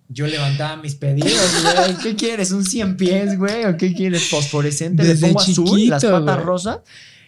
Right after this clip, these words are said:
Speaker 1: Entonces vendía y sacaba para más, pues, para más
Speaker 2: Guau,
Speaker 1: pinturas o más
Speaker 2: güey.
Speaker 1: cosas.
Speaker 2: Güey, y yo, yo hacía cassettes para mis amigos, güey.
Speaker 1: No, mezclados, ¿sí?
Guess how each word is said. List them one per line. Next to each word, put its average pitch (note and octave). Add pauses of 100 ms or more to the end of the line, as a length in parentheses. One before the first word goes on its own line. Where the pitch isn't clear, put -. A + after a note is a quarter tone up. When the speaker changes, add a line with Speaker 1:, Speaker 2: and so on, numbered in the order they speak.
(120)
Speaker 1:
Entonces D3+
vendía D#3+
y D3+
sacaba C3
para A#2
más, B2+
pues, C#3+
para C#3+
más D3
Speaker 2:
Guau, F#3
Speaker 1:
pinturas C#3+
o C3+
más C#3+
Speaker 2:
güey. C#3 (140)
Speaker 1:
cosas. D3
Speaker 2:
Güey, D3+
y C#3+
yo, F3
yo C#3+
hacía F3+
cassettes D#3+
para D3
mis C3
amigos, C#3
güey. B2+
Speaker 1:
No, F#3
mezclados, D#3+
¿sí? D#3